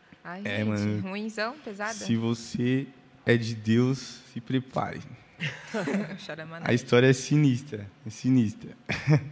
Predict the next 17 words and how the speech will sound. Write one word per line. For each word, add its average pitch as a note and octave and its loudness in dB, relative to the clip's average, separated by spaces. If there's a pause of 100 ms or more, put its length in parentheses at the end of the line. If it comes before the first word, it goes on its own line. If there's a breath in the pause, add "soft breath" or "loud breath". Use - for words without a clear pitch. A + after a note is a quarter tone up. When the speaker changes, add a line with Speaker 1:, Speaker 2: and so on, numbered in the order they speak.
(560 loud breath)
Speaker 2:
É, B2 4
é D3 4
forte D3+ 2
mesmo, B2+ 0
mano, A#2+ -2
mas B2+ 0
é C3+ 2
muito C3+ -2
real, C#3 2
mano. G#2 -6 (680 loud breath)
É, A2 -2
depois E3 -2
que - -2
eu G#3 0
voltei E3 0
do C3 -2
programa, A#2+ 0